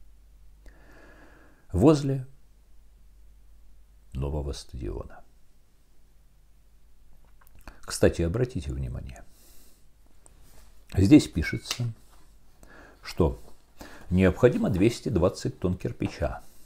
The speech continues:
но не ставится вопрос, что кирпич нужно завозить с материка. Почему?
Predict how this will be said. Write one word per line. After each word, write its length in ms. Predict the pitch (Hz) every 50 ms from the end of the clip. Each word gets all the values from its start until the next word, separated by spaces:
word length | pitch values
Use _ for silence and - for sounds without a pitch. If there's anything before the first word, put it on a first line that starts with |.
| - - - - -
но 140 | 85 87 117
не 120 | 139 165 160
ставится 500 | - - - 131 95 80 76 - - 82
вопрос, 300 | 76 71 - 156 160 -
что 160 | - - 135
кирпич 520 | 135 - 117 - - - 90 82 - -
нужно 360 | - 80 80 - - 80 78 73
завозить 460 | 67 67 64 62 - 65 69 - -
с 100 | - -
материка. 540 | 73 - - - 69 67 65 - - 60 -
Почему? 460 | - - 85 - - - 90 69 62